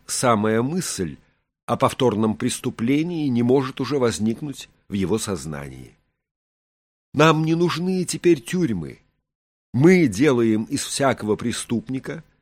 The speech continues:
полезного члена общества. Эльза о чем-то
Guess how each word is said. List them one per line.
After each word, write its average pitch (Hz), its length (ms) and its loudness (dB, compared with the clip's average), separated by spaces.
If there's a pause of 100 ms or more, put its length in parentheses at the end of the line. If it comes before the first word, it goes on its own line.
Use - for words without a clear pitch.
(340)
полезного 139 840 0
члена 92 580 -6 (220)
общества. 64 840 -12 (1300)
Эльза 135 440 0
о 120 200 -6
чем-то 117 680 -4